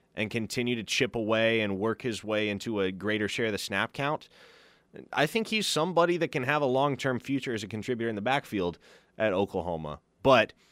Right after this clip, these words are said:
he's coming off a knee injury, his lone year at Washington,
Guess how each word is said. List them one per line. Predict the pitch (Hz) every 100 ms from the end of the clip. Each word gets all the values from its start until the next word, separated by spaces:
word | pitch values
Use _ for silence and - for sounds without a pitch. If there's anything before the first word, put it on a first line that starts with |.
| _ _ -
he's | 117 -
coming | 139 139
off | 135 127
a | 117
knee | 123 131 127
injury, | 127 117 120 113 117 110 -
his | - 104 98
lone | 107 113 107
year | 110 101
at | 90
Washington, | 92 101 - 107 92 101 92 90